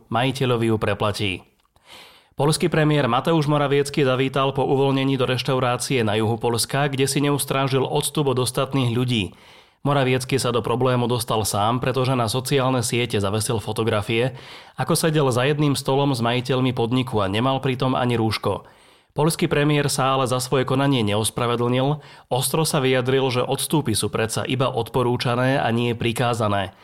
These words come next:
Situáciu využil aj na politické promo a tvrdí, že majitelia reštaurácie, v ktorej bol, využili vládny program na pomoc počas koronakrízy a veľmi si vraj pochvaľujú, že vďaka vláde môžu pokojne hľadieť do budúcnosti.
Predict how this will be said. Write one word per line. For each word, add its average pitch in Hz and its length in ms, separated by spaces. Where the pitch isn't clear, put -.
Situáciu 131 560
využil 117 480
aj 117 80
na 110 160
politické 113 480
promo 139 480
a 117 80
tvrdí, 120 400
že 101 160
majitelia 123 480
reštaurácie, 117 800
v - 80
ktorej 104 240
bol, 120 320
využili 147 480
vládny 117 400
program 120 400
na 113 80
pomoc 123 400
počas 110 320
koronakrízy 120 880
a 92 80
veľmi 131 320
si 147 160
vraj 143 160
pochvaľujú, 127 720
že 110 80
vďaka 104 320
vláde 123 400
môžu 120 320
pokojne 127 560
hľadieť 101 480
do 98 80
budúcnosti. 101 800